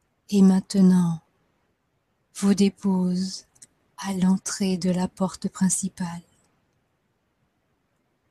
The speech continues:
La porte est grande ouverte et vous voyez au-dessus de la porte votre prénom.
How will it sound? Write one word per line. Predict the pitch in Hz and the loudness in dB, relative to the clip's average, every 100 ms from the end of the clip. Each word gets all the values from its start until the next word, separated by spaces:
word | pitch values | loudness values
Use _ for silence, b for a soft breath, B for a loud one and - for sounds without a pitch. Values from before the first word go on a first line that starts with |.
| _ _ _ _ - | _ _ _ _ -6
La | 175 | -6
porte | - 190 185 - - - | -4 -2 -2 -4 -18 -12
est | 196 185 | -8 -2
grande | 190 165 185 208 | 0 4 6 6
ouverte | 214 196 202 190 - _ - - _ _ _ _ _ _ _ _ _ _ _ _ _ _ _ _ _ _ _ _ _ _ _ _ _ _ _ _ _ _ _ | 2 -2 -4 -6 -18 _ -20 -20 _ _ _ _ _ _ _ _ _ _ _ _ _ _ _ _ _ _ _ _ _ _ _ _ _ _ _ _ _ _ _
et | 185 | -4
vous | 170 180 | -2 -2
voyez | 170 180 185 185 196 202 190 180 _ _ _ - | -2 -2 -2 0 0 0 -2 -6 _ _ _ 0
au-dessus | 208 180 190 196 - 208 196 | 0 2 0 0 0 0 0
de | 190 | 0
la | 180 175 | -2 -6
porte | - 185 - - _ - - _ _ _ _ _ _ _ _ _ _ _ _ _ _ - | -6 -6 -6 -16 _ -20 -20 _ _ _ _ _ _ _ _ _ _ _ _ _ _ -10
votre | 175 190 - 208 | 0 0 2 0
prénom. | 190 - - 208 202 | -2 -6 2 6 6